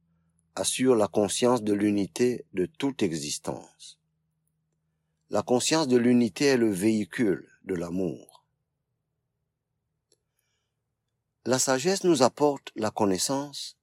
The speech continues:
et guide le mouvement de l'âme jusqu'à son origine. Et le pouvoir de l'activité pousse l'âme en avant vers ce mouvement.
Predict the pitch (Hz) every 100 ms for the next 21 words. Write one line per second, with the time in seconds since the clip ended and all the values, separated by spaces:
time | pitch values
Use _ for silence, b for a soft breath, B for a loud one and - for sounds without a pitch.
0 | - 101 101 151 127 113 107 107 90 120
1 | 135 104 101 120 127 127 _ _ _ -
2 | - 139 - 131 - 95 92 87 85 92
3 | 101 - - _ _ _ _ _ _ _
4 | _ _ _ _ _ _ _ - 92 95
5 | - 90 107 143 110 107 - 104 92 92
6 | 120 131 - _ _ - 143 147 - 101
7 | 131 156 120 104 95 82 90 110 _ _
8 | _ _ 85 87 - - 151 117 76 80
9 | 67